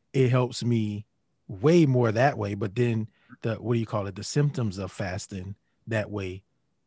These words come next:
I get way, I get the other benefit, which is the body itself. And it kinda con-, you know, they, they, they work hand in hand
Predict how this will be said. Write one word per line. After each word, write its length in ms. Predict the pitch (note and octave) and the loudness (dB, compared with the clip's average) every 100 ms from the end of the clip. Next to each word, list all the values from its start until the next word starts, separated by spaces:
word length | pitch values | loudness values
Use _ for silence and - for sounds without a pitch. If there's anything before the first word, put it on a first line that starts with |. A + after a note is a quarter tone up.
| _ - | _ -4
I 120 | A2+ | -2
get 200 | G#2+ A2 | 0 0
way, 220 | A#2+ B2+ A#2+ | 2 2 2
I 60 | |
get 220 | A2+ A#2 - | 0 0 -4
the 120 | A2+ | 0
other 180 | C#3+ C#3 | 2 2
benefit, 380 | G#2+ G#2+ - G2+ | 0 -2 -4 -6
which 180 | G#2+ - | -6 -6
is 100 | G2+ | -8
the 80 | G#2+ | -4
body 340 | G#2 G#2+ G2 | -2 -2 -4
itself. 340 | F#2+ - A#2+ A2+ | -6 -4 -4 -2
And 80 | B2 | -4
it 80 | - | -2
kinda 220 | D3+ C#3+ | -2 -2
con-, 200 | - A#2 - | -4 -8 -6
you 120 | C#3 | -4
know, 200 | A2+ B2+ _ _ _ _ - | -4 -6 _ _ _ _ -8
they, 140 | A#2 | -4
they, 180 | A2 A#2 | 0 0
they 140 | A2 | 0
work 260 | A2+ D3 C#3+ | 2 2 2
hand 320 | - C#3 C3 | 2 2 4
in 80 | A#2+ | 4
hand 380 | A2 B2 F#2+ | 4 2 0